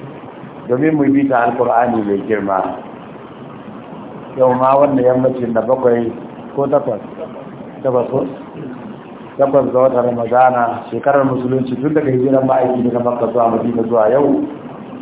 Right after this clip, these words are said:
shekara dubu ɗaya da ɗari hudu da arba'in da shidda, inda ya daidai da takwas ga watan uku miladiya dubu biyu da ishirin da uku. Insha Allah, bisa da taimakon Allah da horewarsa,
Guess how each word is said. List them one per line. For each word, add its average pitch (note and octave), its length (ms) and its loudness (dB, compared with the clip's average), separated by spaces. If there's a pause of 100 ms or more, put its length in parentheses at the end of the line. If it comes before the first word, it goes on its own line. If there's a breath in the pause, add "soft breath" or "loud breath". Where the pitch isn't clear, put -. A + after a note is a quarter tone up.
(760)
shekara A#2+ 400 2
dubu B2 240 0
ɗaya C3 160 2
da A#2+ 80 -2
ɗari A2+ 160 2
hudu B2+ 240 0
da A2+ 160 4
arba'in G#2 320 -2
da F#2+ 160 -6
shidda, G2 320 0 (240)
inda A2 240 2
ya G#2+ 80 2
daidai C3+ 320 4
da - 160 4
takwas C3+ 320 2 (1200)
ga A#2 80 -2
watan B2+ 400 2
uku B2 160 -2
miladiya A2+ 640 2
dubu A#2+ 240 -2
biyu B2+ 160 0
da A#2+ 160 -2
ishirin G#2 320 -4
da G2 80 0
uku. F#2+ 320 -8
Insha C#3 320 2
Allah, A2+ 480 0 (480)
bisa C3 180 -4
da A2 140 0
taimakon B2+ 480 0
Allah A#2+ 240 2
da A2 80 -2
horewarsa, B2 560 2